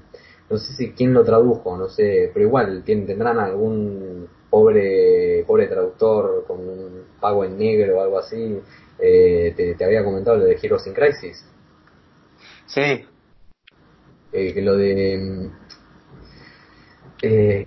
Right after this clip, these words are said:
Speaker 1: Hal Jordan dice en una parte eso de, eh, "I'm, I'm going to, I'm going to be honest with you.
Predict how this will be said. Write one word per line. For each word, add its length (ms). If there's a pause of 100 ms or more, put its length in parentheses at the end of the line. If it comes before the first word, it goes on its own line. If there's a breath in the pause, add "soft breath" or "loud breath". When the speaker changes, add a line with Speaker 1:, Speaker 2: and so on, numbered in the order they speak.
Speaker 1:
Hal 240
Jordan 760
dice 520
en 80
una 180
parte 640
eso 240
de, 680 (680)
eh, 460 (1300)
"I'm, 400
I'm 180
going 260 (100)
to, 80
I'm 520
going 160
to 60
be 160
honest 320
with 140
you. 540